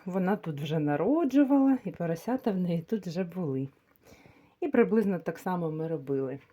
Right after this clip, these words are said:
А в цій загородці у мене була білка, ота біла свинка. Їй ми відгороджували ось так куточок для малечі. Але мені більше сподобалось, коли ось так,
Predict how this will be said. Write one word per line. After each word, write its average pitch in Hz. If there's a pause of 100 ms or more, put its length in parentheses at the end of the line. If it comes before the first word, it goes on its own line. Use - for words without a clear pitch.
(120)
А 180
в -
цій 202
загородці 196
у 180
мене 180
була 185
білка, 330 (140)
ота 165
біла 156
свинка. 147 (800)
Їй 220
ми 311
відгороджували 208
ось 190
так 208 (140)
куточок 151
для 156
малечі. 147 (1120)
Але 196
мені 233
більше 208
сподобалось, 196 (640)
коли 175
ось 165
так, -